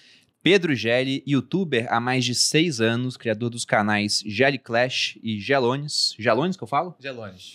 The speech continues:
Speaker 1: Gelones, que ensinam dicas de games como Clash Royale, Free Fire, entre outros. E do canal Dicas do Gelli,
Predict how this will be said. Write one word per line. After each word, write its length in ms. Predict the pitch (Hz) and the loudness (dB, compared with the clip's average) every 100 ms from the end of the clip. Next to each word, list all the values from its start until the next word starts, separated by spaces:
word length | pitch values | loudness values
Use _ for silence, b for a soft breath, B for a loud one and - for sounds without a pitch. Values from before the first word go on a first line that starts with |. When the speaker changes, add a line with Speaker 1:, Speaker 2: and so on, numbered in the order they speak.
| - | -20
Speaker 1:
Gelones, 600 | - 127 110 117 135 139 | 0 4 4 2 0 -4
que 200 | - 185 180 | -2 -4 0
ensinam 440 | 165 - 196 190 | 0 2 2 2
dicas 300 | 151 180 185 | 0 0 0
de 80 | 156 | 0
games 360 | 123 143 156 | 2 2 0
como 220 | 143 143 123 | -2 -2 0
Clash 280 | 147 156 - | 0 0 2
Royale, 400 | 135 127 147 151 | 0 2 0 -4
Free 260 | - 147 | -6 -4
Fire, 420 | 135 131 135 147 - | 2 2 4 0 -2
entre 280 | 143 156 147 | -4 0 4
outros. 540 | 113 104 110 104 - | 4 2 -8 -6 -4
E 60 | 127 | 0
do 100 | 139 | 0
canal 400 | 156 131 143 151 | 2 2 2 -2
Dicas 400 | 117 170 185 170 | 0 -2 0 -2
do 120 | 160 | 0
Gelli, 400 | 135 131 123 107 | 2 4 4 0